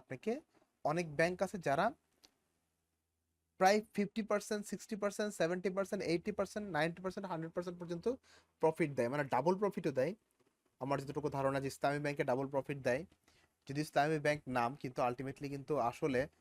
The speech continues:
ইসলামী ব্যাংকের এই জায়গাতে আপনি আসলে পরে ডাবল একটা প্রফিটের গেইনার হতে পারবেন। ওরা, আহ, সুদ বলা যায় এটাকে, আমি জানি না, আহ, এটা নেওয়াটা কতটুকু যুক্তিসঙ্গত।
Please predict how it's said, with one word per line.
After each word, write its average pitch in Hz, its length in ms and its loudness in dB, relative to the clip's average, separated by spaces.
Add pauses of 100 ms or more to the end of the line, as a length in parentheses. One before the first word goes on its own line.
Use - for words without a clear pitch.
(400)
ইসলামী 160 360 0
ব্যাংকের 160 380 2 (480)
এই 175 80 0 (100)
জায়গাতে 156 340 4 (120)
আপনি - 140 -4 (100)
আসলে - 220 -8
পরে 131 120 2 (100)
ডাবল 127 260 2
একটা 131 200 -6
প্রফিটের 127 440 2 (480)
গেইনার 143 320 2
হতে 135 220 -2
পারবেন। 123 240 4 (1120)
ওরা, 131 140 8 (680)
আহ, 131 200 0 (140)
সুদ 180 260 2 (520)
বলা 147 220 10
যায় 139 160 2
এটাকে, 131 260 -4 (640)
আমি 143 200 -2
জানি 143 220 4
না, 165 140 4
আহ, 98 340 -6 (440)
এটা 147 180 4 (320)
নেওয়াটা 143 340 2 (100)
কতটুকু 139 420 -2
যুক্তিসঙ্গত। 147 500 -6